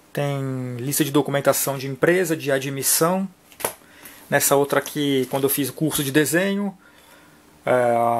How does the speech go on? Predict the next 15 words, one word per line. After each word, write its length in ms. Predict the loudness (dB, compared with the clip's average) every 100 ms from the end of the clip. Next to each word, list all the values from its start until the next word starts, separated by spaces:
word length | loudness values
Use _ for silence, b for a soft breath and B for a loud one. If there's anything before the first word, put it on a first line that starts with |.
| -2 -6 -8
o, 100 | -12 -10 -6
os 140 | -4
planos, 500 | 2 4 4 0 -4
né, 100 | -4
da 100 | -2
escola, 500 | -4 0 2 2 0
do 100 | -4
curso 260 | -6 -6 -4
de 100 | 0
desenho, 600 | 0 2 0 0 -4 -6 -14 B B B B B -20 -16 -4
os 1040 | 0 0 -2 -4 -6 -6 -8 -10 -14 -18 -20 -20 _ -20 -12
folhetos, 1040 | 0 2 2 0 -2 -2 -6 -6 -10 -12 -18 -20 -20 -20 -20 -20 _ _ -20 -20 _ _ -20 -20 -20 -20 -20 -12
carnê 340 | 2 2 2 -6
de 80 | -6
contrato. 800 | -8 2 4 4 0 -8 -14